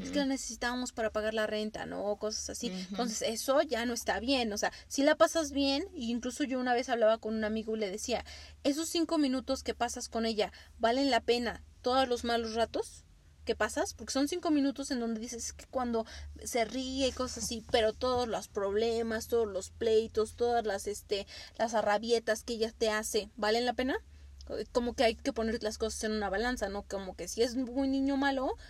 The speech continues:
Speaker 1: pero también que si la estoy pasando tan mal, pues como que ya no está tan chido, ¿no?
Speaker 2: Ujú. Sí, así es. Así que,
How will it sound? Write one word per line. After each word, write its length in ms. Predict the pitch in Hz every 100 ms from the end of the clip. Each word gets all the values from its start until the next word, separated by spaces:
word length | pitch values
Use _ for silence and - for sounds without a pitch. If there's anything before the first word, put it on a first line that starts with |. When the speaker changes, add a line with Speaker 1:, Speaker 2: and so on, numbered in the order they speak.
| - - - -
Speaker 1:
pero 220 | 220 208
también 340 | 208 208 226 220
que 100 | 214
si 140 | 226
la 80 | -
estoy 160 | -
pasando 340 | 220 247 262 254
tan 180 | 247 240
mal, 160 | 240
pues 120 | 254 -
como 140 | 208
que 80 | 208
ya 60 | 196
no 40 |
está 120 | 196
tan 160 | 180 180
chido, 240 | - -
¿no? 120 | - 294 - - - - - - - - - -
Speaker 2:
Ujú. 340 | 202 160 180 196 - - - - - -
Sí, 200 | - 269 359 -
así 400 | 202 202 254 285
es. 160 | 320 - - - - -
Así 300 | 214 - 226
que, 400 | 254 240 214